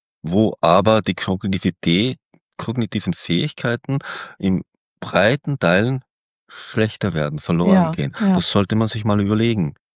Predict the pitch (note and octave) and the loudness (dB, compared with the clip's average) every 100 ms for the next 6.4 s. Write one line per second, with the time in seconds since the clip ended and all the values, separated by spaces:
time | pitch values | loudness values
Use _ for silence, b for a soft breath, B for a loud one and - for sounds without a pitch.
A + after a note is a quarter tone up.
0 | _ - A3+ G3+ E2+ G2+ F#2+ G2 F2+ G2 | _ -2 0 2 2 2 2 2 0 0
1 | F2+ - C#3 C3 F#2+ F#2+ - G#2+ C3 G#2 | 0 0 0 0 -2 -4 -2 -2 -2 -4
2 | - C#2 C2 C2 - B G3 F2 F#2+ F#2+ | -4 -6 -6 -10 -14 B 2 4 2 2
3 | G2 - F#2+ F2+ F2 - A2+ A2+ G#2+ F2 | 0 2 2 2 0 0 0 0 0 -2
4 | E2+ G2 A#2 A#2 G2+ - E2 E2+ G2 F#2 | -2 0 0 0 -2 0 2 2 0 -2
5 | B B B F2+ G#2 F#2+ E2 F#2 - G#2 | B B B 0 0 0 0 -2 0 -2
6 | - F#2+ F#2 - | 0 0 2 0